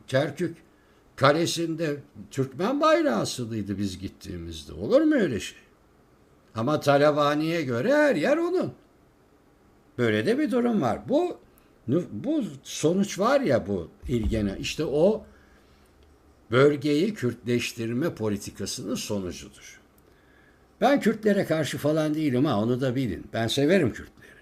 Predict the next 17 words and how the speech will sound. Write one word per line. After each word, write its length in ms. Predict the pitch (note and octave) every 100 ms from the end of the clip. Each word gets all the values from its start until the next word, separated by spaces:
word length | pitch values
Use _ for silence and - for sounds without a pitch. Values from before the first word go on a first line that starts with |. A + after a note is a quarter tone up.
| - _
Kürtler 460 | - G2+ A#2 A#2+ A2
bizim 380 | G#2+ B2+ B2 - -
asil 420 | G#2+ - E3+ D3+
arkadaşlarımız, 1040 | A#2+ G#2+ B2+ C3 B2 - C#3+ D#3 G#3 -
yol 240 | G#2 A2 B2+
arkadaşımızdır. 1000 | E3 B2+ A2 - - - - - - F2+
Yani 400 | G#2 A#2 G#2+ - - - - -
ama 360 | A#2+ G3+ - D#3+
ben 400 | D#3+ C#4 G2+ B2+
bu 160 | C4+
tür 380 | - E3 G#3 G#3 - - -
zorlama 800 | E2+ F2+ C3 C3+ C#3 D3 D#3+ A#2
politikalara 1000 | - A2 G#2+ - B2+ A2+ F#2 F2 G2 E3+
Orta 440 | G2+ F#2+ - A2+ G2
Doğu'da 360 | F#2+ G2+ F#3+
nefret 460 | A#2+ F2+ - - -
ediyorum. 380 | B3 G#3+ C3+